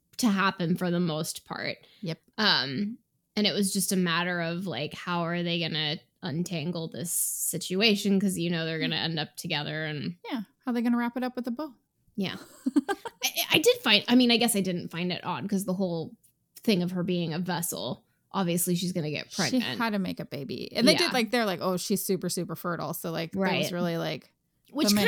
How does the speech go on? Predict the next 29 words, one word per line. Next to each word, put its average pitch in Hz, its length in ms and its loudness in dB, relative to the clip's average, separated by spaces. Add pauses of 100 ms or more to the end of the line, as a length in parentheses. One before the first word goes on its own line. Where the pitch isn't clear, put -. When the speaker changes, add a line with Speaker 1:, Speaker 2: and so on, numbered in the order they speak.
Speaker 2:
minute, 466 160 6
Speaker 1:
of 359 60 4
made 320 300 4
the, 254 100 6
Speaker 2:
minute 208 140 4
it 175 60 -4
Speaker 1:
the - 0 -
Speaker 2:
happened, 220 340 2
it's - 0 -
Speaker 1:
fact 240 240 6
Speaker 2:
gonna 165 120 -4
Speaker 1:
that 226 60 0
Speaker 2:
happen. 202 80 -2
Speaker 1:
she 208 340 0
gave 208 300 4
in 202 220 4
to 196 80 4
him 185 220 2
and 185 160 0
started 180 360 -2
having 180 280 0
sex 175 340 -2
with 175 140 -4
him 147 140 -2
a 170 60 -2
little 160 280 -2
bit - 260 -6
sus. - 640 2 (1600)
'Cause 180 600 2